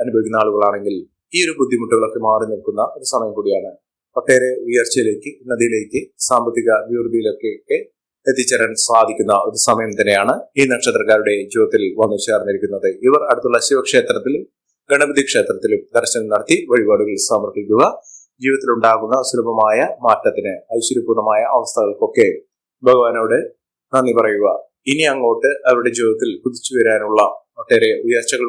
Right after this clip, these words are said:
വന്നു ചേരാനുള്ള, സാമ്പത്തിക അഭിവൃദ്ധിയിലേക്ക് എത്തിച്ചേരാനുള്ള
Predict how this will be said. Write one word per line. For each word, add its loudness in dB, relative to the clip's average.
വന്നു -2
ചേരാനുള്ള, 0
സാമ്പത്തിക 2
അഭിവൃദ്ധിയിലേക്ക് 0
എത്തിച്ചേരാനുള്ള 0